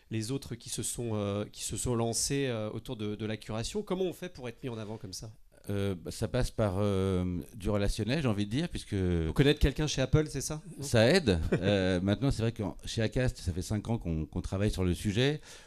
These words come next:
Speaker 2: qu'on leur a fourni, euh, des, euh, milliers de, de contenus, donc il y a une relation de confiance qui, qui s'est installée.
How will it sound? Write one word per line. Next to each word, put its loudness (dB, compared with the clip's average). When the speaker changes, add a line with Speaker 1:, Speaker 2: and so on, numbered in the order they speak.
Speaker 2:
qu'on 0
leur 6
a 4
fourni, 2
euh, 4
des, 0
euh, 2
milliers 2
de, 2
de 0
contenus, 0
donc 2
il -
y -6
a -6
une -4
relation -4
de -2
confiance -6
qui, -12
qui -6
s'est -4
installée. -2